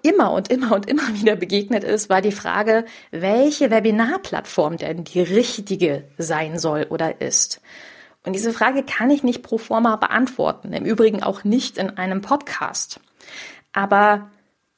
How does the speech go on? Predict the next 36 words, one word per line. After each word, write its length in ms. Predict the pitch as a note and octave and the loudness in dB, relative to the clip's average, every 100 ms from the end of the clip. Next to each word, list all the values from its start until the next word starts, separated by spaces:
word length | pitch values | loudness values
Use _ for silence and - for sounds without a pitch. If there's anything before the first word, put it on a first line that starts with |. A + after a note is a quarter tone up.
| - | -6
diese 200 | A3+ A#3+ | -2 -2
Frage 380 | A#3+ A#3 A#3+ A3+ | -2 -2 0 0
hat 140 | A3 | -2
mich 180 | A3+ G3+ | -4 -2
sehr 220 | G3 A3 | 0 0
inspiriert 720 | - A#3 - G#3 G3+ A3+ A#3+ A#3+ | 0 -2 0 -2 0 0 0 -2
zu 180 | A#3 | 0
einer 480 | - G3+ G3+ F#3+ F#3 G3+ | 0 0 0 -2 -4 -6
ganzen 420 | G3 A#3 C4 A#3 | -4 -2 0 -2
Podcast-Reihe, 1200 | A#3 G#3 G#3 G#3 G3 - - F3+ F3+ C#4+ E4+ G3+ | -2 -4 -4 -2 -2 -2 -6 -4 0 4 6 4
die 160 | - D3+ | 2 -6
ich 140 | - | -4
dann 200 | E3+ E3+ | -4 -4
gemacht 480 | E3+ E3+ F3 - - | -4 -4 -4 -6 -8
habe 280 | E3+ E3+ G3+ | -6 0 0
im 200 | F#3+ F#3 | 0 -2
Rahmen 520 | F3+ F#3 A#3+ C4+ C4 | 0 4 6 6 6
der 140 | G#3 | 4
sogenannten 600 | F#3+ G3+ G3+ F#3 G3 G3+ | 2 0 0 0 -4 -2
Webinar-Plattform-Challenge. 1900 | G3 F3+ F#3 F3 F#3 G#3 G3+ F#3 F#3+ - G3 G3 G3+ - - C4+ - - - - - - - - - _ | -2 -2 -4 -4 -2 -4 -4 -8 -8 -8 -8 -6 -8 -10 -6 -6 -6 -8 -8 -10 -20 -20 -20 -20 -20 _
Und 180 | G3+ F#3+ | -2 0
das 140 | G#3 | 0
ist, 140 | A#3+ - | 0 0
glaube 180 | A3 | -2
ich, 60 | G#3 | -2
das 140 | G3 | -6
größte 460 | G3 G#3 E4+ G4+ G4 | -2 4 4 4 0
Projekt, 540 | - B3+ C4 D#4+ - | 0 0 4 2 0
was 160 | G3+ G#3 | -2 0
ich 120 | A3 | 0
bisher 520 | G#3+ G3+ G#3 G#3+ G#3+ | 0 -2 0 0 0
in 220 | G#3+ A3 G#3 | -2 -2 0
diesem 380 | G#3 G3+ F#3+ | 0 0 -2
Podcast 640 | G3 G#3+ - G3+ F#3+ F#3 - | 0 -2 0 -4 -2 -2 -4
gemacht 400 | F#3+ F#3+ - - | -4 -4 -4 -2
habe. 300 | D#3+ D3+ | -2 0